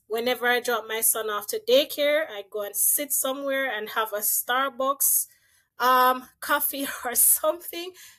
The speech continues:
that is something nice that I'm doing for myself. We have to be kinder to ourselves because everybody else is telling us that we have to be the superwoman. "Don't worry about it, man. Have faith.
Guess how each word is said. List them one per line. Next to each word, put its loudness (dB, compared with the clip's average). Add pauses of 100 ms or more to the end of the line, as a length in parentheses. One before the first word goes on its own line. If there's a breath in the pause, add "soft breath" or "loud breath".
(120)
that 0
is 2
something -2
nice -4
that -4
I'm -6
doing -10
for -12
myself. -4
We -14
have -8
to -8
be -12
kinder -8
to -6
ourselves -6
because -10
everybody -4
else -8
is -2
telling -2
us -4 (400 loud breath)
that -2
we 4
have -2
to -6
be -18
the -16
superwoman. -2
"Don't -12
worry -4
about 2
it, -6
man. -2
Have 2
faith. 2